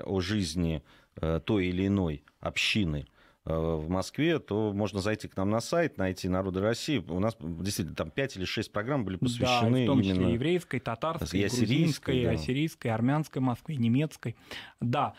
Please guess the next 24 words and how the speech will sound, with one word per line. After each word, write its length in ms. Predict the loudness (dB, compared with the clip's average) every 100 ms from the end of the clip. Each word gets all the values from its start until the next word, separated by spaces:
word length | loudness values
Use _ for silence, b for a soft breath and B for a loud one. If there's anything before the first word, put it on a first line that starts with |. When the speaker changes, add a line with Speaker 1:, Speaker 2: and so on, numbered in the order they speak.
| B
Speaker 2:
но 100 | -2
если 340 | 0 0 0 -2
вот 160 | -4
говорить, 480 | -2 0 0 -2 -8 B B -8
какие-то 380 | -4 -2 0
выводы 480 | 2 2 2 2 0
делать, 380 | 2 2 0 0
да, 160 | -2 -2
ну, 160 | -2
то 220 | -2 0
есть 180 | 0 -2
были 320 | 0 2 2
и 280 | 2 2 0
такие 420 | 0 -4 -4 -4
эпизоды. 340 | -2 -2 -2 0
Был 180 | 2 2
эпизод 400 | 0 -2 -2 -2
с, 140 | -2
э, 260 | 2 4 4
немецкой 560 | 4 4 0 -2 -2
общиной, 460 | -2 -2 0 2 2
которая, 640 | -2 -2 0 2 0 -2 B B B
собственно 420 | -6 -6 -2 0
говоря, 580 | 2 2 2 2 0 -2